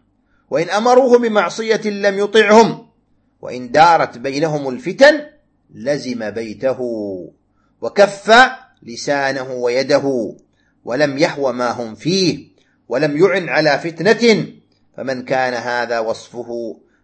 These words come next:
كان على الطريق المستقيم إن شاء الله. ما ذكره الآجر رحمه الله في هذه الفقرة هو المنهج السلفي الذي دلت عليه نصوص الكتاب والسنة،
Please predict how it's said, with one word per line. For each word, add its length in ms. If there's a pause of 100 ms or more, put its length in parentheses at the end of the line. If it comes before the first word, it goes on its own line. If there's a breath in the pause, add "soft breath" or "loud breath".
(100)
كان 340
على 260
الطريق 580
المستقيم 760
إن 280
شاء 360
الله. 680 (840)
ما 220
ذكره 400
الآجر 640
رحمه 380
الله 220
في 160
هذه 240
الفقرة 640 (500)
هو 160
المنهج 600
السلفي 720
الذي 220
دلت 380
عليه 260
نصوص 260
الكتاب 400
والسنة، 540